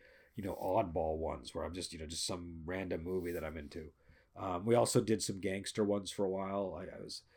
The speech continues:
uh, I, I, I have another, uh, there's still another one that we have yet to release. That'll be the last one, but, um, I think it was asking a lot from other people to have them watch all the gangster movies with me. So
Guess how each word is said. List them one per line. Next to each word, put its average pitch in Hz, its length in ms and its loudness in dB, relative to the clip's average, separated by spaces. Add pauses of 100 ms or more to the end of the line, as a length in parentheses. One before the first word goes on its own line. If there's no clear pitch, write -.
(300)
uh, 98 300 -2 (180)
I, 107 120 -4
I, 117 360 4
I 107 60 4
have 139 160 10
another, 120 340 10 (100)
uh, 110 180 2
there's 110 180 4
still 139 180 8
another 113 240 8
one 104 80 6
that 85 80 -2
we 95 60 0
have 92 120 2
yet 98 180 2
to 92 100 -2
release. 90 480 0 (380)
That'll 98 160 -2
be 98 100 2
the 82 80 0
last 90 380 0
one, 87 360 -2
but, 78 200 -2
um, 76 280 -4
I - 60 -4
think 104 160 0
it 107 40 4
was 87 120 -2
asking 92 380 0
a 78 40 -4
lot 85 300 0 (140)
from 92 180 -10
other 87 140 -4
people 85 340 -6
to 76 100 -4
have 78 120 -4
them 78 160 -10 (760)
watch 101 280 0
all 90 100 0
the 80 80 -8
gangster 82 500 -6
movies 82 320 -14
with - 120 -16 (100)
me. - 140 -16
So - 260 -8